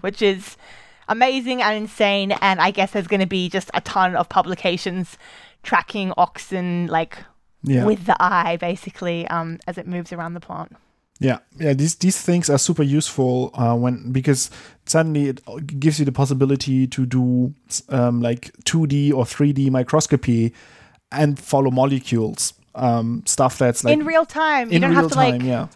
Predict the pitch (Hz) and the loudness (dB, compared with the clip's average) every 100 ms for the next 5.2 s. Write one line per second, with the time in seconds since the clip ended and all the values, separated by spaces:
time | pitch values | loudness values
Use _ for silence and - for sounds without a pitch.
0 | - _ 226 247 240 254 247 254 233 - | -20 _ -2 0 0 -2 0 0 0 -4
1 | - - - _ _ - 302 269 - 226 | -20 -20 -20 _ _ 0 0 2 0 0
2 | 240 - 254 208 - - 233 240 214 214 | 0 0 -4 -4 -10 0 0 2 0 2
3 | 214 185 - 214 208 202 202 196 196 208 | 2 0 -4 -2 0 2 0 -2 -2 2
4 | 208 208 196 202 202 202 208 214 190 - | 2 2 2 2 2 0 -2 -2 -2 -2
5 | 185 190 | -4 -4